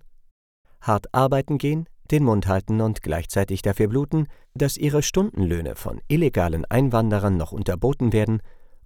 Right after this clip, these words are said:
und zeitgleich und zugleich ihre Gemeinden mit Fremden überschwemmt und dadurch in vielen Fällen unsicherer gemacht werden. Wer zu diesem Thema zu laut aufmuckt,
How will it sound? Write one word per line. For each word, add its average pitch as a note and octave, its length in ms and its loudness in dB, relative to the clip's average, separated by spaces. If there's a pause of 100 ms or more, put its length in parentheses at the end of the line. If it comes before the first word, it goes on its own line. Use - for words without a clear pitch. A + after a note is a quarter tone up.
und C#3+ 260 2
zeitgleich - 720 -4 (500)
und F#3+ 400 2
zugleich B2 560 -4
ihre E2+ 260 -4
Gemeinden B2 520 0
mit D#3+ 160 -2
Fremden F3 400 -2
überschwemmt C3 560 0 (260)
und E3 240 2
dadurch F2 400 2
in B2 140 2
vielen F2+ 320 0
Fällen F#2+ 360 0
unsicherer G2 600 0
gemacht E2+ 320 -4
werden. - 300 -6 (580)
Wer D3+ 220 2
zu E3 180 0
diesem F#2 280 0
Thema A2 360 0
zu - 200 -4
laut F2 320 0
aufmuckt, B2 520 -2